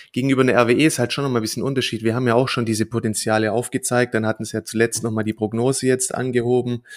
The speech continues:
und auch möglicherweise mit der Abspaltung der Kohlegeschichte, mit den Zertifikaten,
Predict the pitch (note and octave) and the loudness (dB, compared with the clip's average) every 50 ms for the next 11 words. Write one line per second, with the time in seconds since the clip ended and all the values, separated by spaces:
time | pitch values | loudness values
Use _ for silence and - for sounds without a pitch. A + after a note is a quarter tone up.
0 | - - - - - - - A2 A2 A2 G2 F#2+ G#2+ G#2 A2+ A2+ A#2 A#2 - A2 | -14 -12 -10 -10 -8 -4 -2 -2 0 2 2 2 2 2 2 0 -2 -2 -4 -4
1 | - - G#2+ G2+ G#2 G#2+ G#2+ - - A2 G#2+ G2+ - G2 G2+ G#2 - - - A2+ | -4 -2 0 2 2 2 2 0 -2 -4 -2 -2 -2 -2 -2 -2 -4 -4 -2 0
2 | A2+ A2+ G#2+ - A2 G#2+ G#2+ G2 G#2+ G#2 - - - B2 C3 C3 B2 A2+ A#2 A2+ | 0 0 0 -2 -4 -4 -4 -2 -4 -4 -4 -4 -2 0 2 2 2 0 -2 -2
3 | - - A#2 A2 - - - A2 A2 G#2+ G#2 G#2 G2+ - G#2+ G#2+ G2+ - - A2 | -2 -2 -2 -2 -4 -4 -2 0 0 0 0 -2 -2 -2 -2 -2 -2 -2 -4 -4
4 | G2 A2+ G2+ - G2 - - A2+ A#2 A#2+ A#2 - - A#2+ A#2 A2+ | -2 -4 -6 -8 -10 -6 -2 0 0 0 0 -2 -4 -4 -4 -6